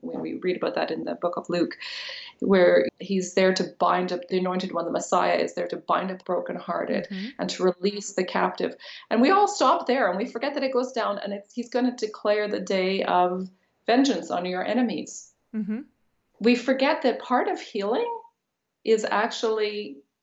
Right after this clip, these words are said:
Speaker 1: for there to be some justice against those who have wronged the brokenhearted, the prisoner. God hasn't forgotten that. He puts it right in there, but we do. We gloss over it. We're like, "Oh, that's a little uncomfortable."
Speaker 2: Mm-hmm.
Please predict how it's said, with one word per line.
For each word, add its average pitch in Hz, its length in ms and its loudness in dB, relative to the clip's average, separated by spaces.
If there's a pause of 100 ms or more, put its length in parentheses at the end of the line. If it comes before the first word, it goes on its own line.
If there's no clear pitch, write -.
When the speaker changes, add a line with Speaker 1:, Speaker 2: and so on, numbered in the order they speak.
Speaker 1:
for 214 160 0
there 202 160 4
to 202 100 -2
be 202 120 -2
some 190 240 -2
justice - 800 -2
against 190 500 -2
those 185 340 4
who 208 160 0
have 190 260 0
wronged 202 540 -2 (280)
the - 80 -6
brokenhearted, - 640 0
the - 80 -4
prisoner. 151 480 -2 (160)
God 208 260 2
hasn't 202 360 -2
forgotten - 400 -10
that. 196 340 -10 (280)
He - 180 -6
puts 214 320 -4
it 180 80 -2
right 185 180 2
in 180 160 2
there, 175 200 2
but 156 200 0
we 175 80 -4
do. 285 220 -2
We 151 120 -2
gloss 160 300 2
over 220 220 -2
it. - 260 -2
We're 156 100 -4
like, 151 340 -4
"Oh, 175 120 -4
that's 202 220 -2
a - 20 -10
little 170 160 0
uncomfortable." 151 640 -4 (320)
Speaker 2:
Mm-hmm. 185 280 -8